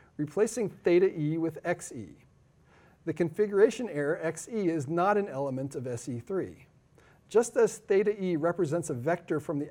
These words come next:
actual joint angles to the desired joint angles, X E is a twist pointing from the current configuration to the desired configuration. X B D, which we calculated earlier to be X inverse times X D,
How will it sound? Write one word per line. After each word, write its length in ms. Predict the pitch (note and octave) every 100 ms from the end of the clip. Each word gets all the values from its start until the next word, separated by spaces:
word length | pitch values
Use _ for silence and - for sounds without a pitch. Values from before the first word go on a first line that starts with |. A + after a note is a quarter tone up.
| D3
actual 400 | F#3+ - E3 D#3
joint 280 | D3+ C#3
angles 440 | C#3 C3+ C3 C3+ -
to 160 | -
the 80 | A#2
desired 520 | A2+ B2 D3 A3+ C#3+
joint 220 | A2 A2+ G#2
angles, 440 | G2+ G2+ D#3+ - _ _ _ _ - -
X 280 | B3 - C4
E 140 | A#3
is 160 | G#3 D#3
a 60 |
twist 540 | C3+ - - A3+ - -
pointing 340 | F#3 F3+ F#3+
from 160 | - D#3
the 100 | C#3
current 400 | - C4 A#3+ -
configuration 720 | D#3+ D#3 C#3 B2 A#2 - D3+
to 80 | D3+
the 120 | E3+
desired 480 | E3+ E3+ E3+ D#3 A#2
configuration. 720 | - G#2 A2+ F#2 D#2+ D#2 - - _ _ _ _ _ _ - - _ _
X 260 | G3 G3+ -
B 240 | D#3+ F3+
D, 320 | D3 A3+ F#3+
which 240 | G#3 E3 -
we 80 | D#3
calculated 680 | F3 F3 E3 F3 D3+ D3 -
earlier 340 | G3+ G3+ D3
to 140 | D3+ C#3+
be 160 | D3+ -
X 240 | D#3+ -
inverse 460 | F#3 F3+ E3 D#3 -
times 320 | D#3+ C#3+ B2
X 180 | D3+ D#3
D, 400 | D3 B3+ E3+